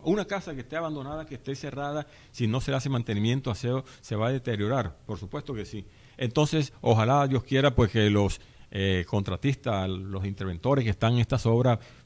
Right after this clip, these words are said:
puedan terminar estos escenarios para que se lo entreguen a la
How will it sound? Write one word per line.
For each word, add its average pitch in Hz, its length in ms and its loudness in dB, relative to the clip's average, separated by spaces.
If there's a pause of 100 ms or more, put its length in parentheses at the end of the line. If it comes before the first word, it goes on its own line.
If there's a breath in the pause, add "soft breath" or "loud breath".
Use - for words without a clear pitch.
puedan 117 460 2
terminar 104 640 2 (280)
estos 117 600 2
escenarios 127 560 2
para 107 220 2
que 98 60 -2
se 98 100 -4
lo 90 80 2
entreguen 127 400 4
a 117 100 6
la 98 240 4